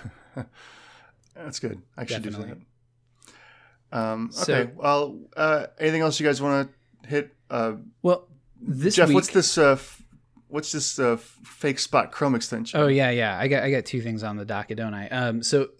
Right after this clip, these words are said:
Speaker 2: going back to this U S B dongle, um, I also recently bought a U S B Wi-Fi adapter for my, my home P C. And, um, while I was doing that shopping and a bunch of other shopping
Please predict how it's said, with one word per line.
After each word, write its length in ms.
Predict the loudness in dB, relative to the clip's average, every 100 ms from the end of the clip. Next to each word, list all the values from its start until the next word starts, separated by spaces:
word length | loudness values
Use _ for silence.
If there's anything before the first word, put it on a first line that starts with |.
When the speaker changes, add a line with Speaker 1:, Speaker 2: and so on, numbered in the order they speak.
| _ 4
Speaker 2:
going 220 | 6 6
back 200 | 4 4
to 320 | 2 2 -2 -6
this 180 | -4 -2
U 120 | 2 0
S 100 | 0
B 140 | -4
dongle, 420 | -2 -4 -6 -8 -10 _ _ _
um, 520 | -2 0 0 -2 -4 -8 _ _ _ _ 0
I 260 | 2 2 0 2
also 480 | 2 4 2 0 -4
recently 520 | -6 -4 -2 -2 -2 -4
bought 460 | 0 0 0 -4 _ -4
a 60 |
U 160 | 0 0
S 120 | -2
B 280 | -2 -4 -4
Wi-Fi 420 | -2 0 0 0
adapter 380 | -2 -4 -6 -10
for 140 | -8 -8
my, 260 | -8 -10 -12
my 180 | -12 -10
home 180 | -14
P 120 | -14 -14
C. 300 | -12 -14 -16 _ _ _ _ -6
And, 520 | -4 -2 -2 -4 -6 -10 _ _ _ _ _ _ -12
um, 400 | -8 -8 -8 -10 -12
while 420 | -6 0 2 4
I 100 | 2
was 220 | 0 -2
doing 260 | -2 0 0
that 140 | -2
shopping 320 | -4 -4 -2 -4
and 60 |
a 40 | -2
bunch 140 | -4
of 100 | -6
other 220 | -4 -2 -2
shopping 640 | -4 -6 -6 -8 -10